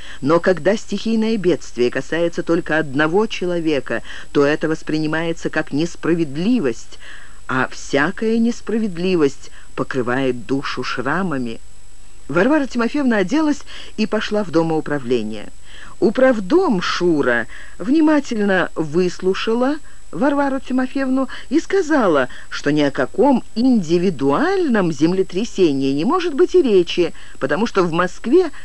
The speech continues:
нет вулканов, а стены трясутся, скорее всего, от того, что сверху или снизу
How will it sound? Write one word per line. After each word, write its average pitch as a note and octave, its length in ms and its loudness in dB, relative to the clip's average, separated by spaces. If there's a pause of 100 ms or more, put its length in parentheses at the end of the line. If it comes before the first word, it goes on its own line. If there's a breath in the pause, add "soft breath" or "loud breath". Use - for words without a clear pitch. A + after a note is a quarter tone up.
нет G#3 340 2
вулканов, D#3 840 0 (560)
а C#3 240 0
стены G#3+ 520 2
трясутся, D4+ 540 0
скорее E3+ 360 2
всего, F#3 240 0
от F3 140 0
того, G3 380 2 (220 loud breath)
что F#3+ 240 2
сверху A3+ 400 0
или A#3 180 2
снизу A3+ 680 2